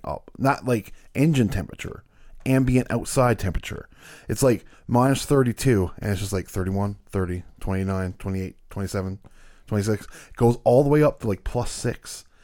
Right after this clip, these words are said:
And we're just like, "What the fuck is going on, dude?" Like, first it's the bees, and now it's this. And then as soon as we got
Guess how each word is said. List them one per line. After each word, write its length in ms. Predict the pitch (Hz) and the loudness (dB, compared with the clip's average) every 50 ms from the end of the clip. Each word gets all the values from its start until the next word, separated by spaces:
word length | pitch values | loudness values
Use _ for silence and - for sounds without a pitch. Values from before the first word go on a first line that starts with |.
| _ _ _ _ - - _ _ _ | _ _ _ _ -20 -20 _ _ _
And 200 | - 117 113 110 | -6 -4 0 2
we're 100 | - 143 | 2 2
just 220 | 127 131 127 - | 2 -2 -6 -4
like, 140 | 120 107 104 - - - - - | -6 -6 -8 -10 -14 -18 -12 -6
"What 480 | - 120 117 104 104 104 98 - _ _ | -2 -2 0 0 0 0 -2 -4 _ _
the 260 | - 107 101 98 101 | 0 2 2 2 -2
fuck 640 | - - - - - - 113 113 107 - - - - - | -4 -8 -12 -4 0 2 2 2 0 -4 -8 -14 -6 -2
is 260 | 117 104 98 92 98 | 0 0 0 0 -4
going 640 | - - - 104 104 104 98 95 90 85 90 90 - _ | -8 -6 -4 -4 -2 -2 -2 -2 -4 -4 -6 -8 -8 _
on, 520 | 110 110 107 110 113 110 110 107 107 107 104 | -4 -2 0 0 2 2 2 2 2 2 2
dude?" 300 | 98 104 104 110 120 110 | 2 2 2 2 2 2
Like, 140 | 95 95 | 0 -2
first 340 | - - 107 107 110 - - | -2 -4 -4 -4 -4 -4 -6
it's 120 | 123 120 - | -8 -8 0
the 120 | - 156 | 0 0
bees, 680 | 139 123 120 175 160 143 123 117 110 117 127 - - - - - - - - - - - - - | 0 2 2 4 6 8 8 8 6 6 4 2 -4 -8 -14 -20 -20 -20 -20 -20 -20 -20 -18 -8
and 120 | - - 110 | -2 0 2
now 180 | 113 113 127 | 4 6 4
it's 140 | 147 139 131 | 4 2 0
this. 480 | 127 127 151 143 123 123 - - - - - - - - | 0 4 4 6 6 4 2 -2 -8 -12 -16 -20 -18 -6
And 200 | - 117 110 110 | 0 4 4 4
then 100 | 110 107 | 6 4
as 100 | 104 98 | 2 2
soon 220 | - - 113 120 | 0 0 2 2
as 140 | 135 131 120 | 2 2 2
we 100 | 123 131 | 2 2
got 320 | 127 120 123 120 113 - | 4 4 2 2 2 -2